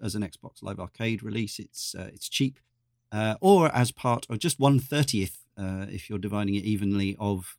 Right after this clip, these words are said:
the amazing Rare Replay compilation. Originally, the intention was to release it in time for Christmas nineteen ninety-nine, uh, but it ended up, uh, coming out in,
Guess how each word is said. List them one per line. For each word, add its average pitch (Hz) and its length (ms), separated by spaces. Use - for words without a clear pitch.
the 107 120
amazing 98 460
Rare 95 180
Replay 98 500
compilation. 95 680
Originally, 113 840
the 110 160
intention 107 420
was 101 100
to - 120
release 104 300
it - 360
in 104 200
time 104 260
for - 100
Christmas - 480
nineteen 107 400
ninety-nine, 117 680
uh, 101 240
but 107 200
it 101 80
ended 107 220
up, 107 240
uh, 101 280
coming 104 240
out 104 240
in, 98 640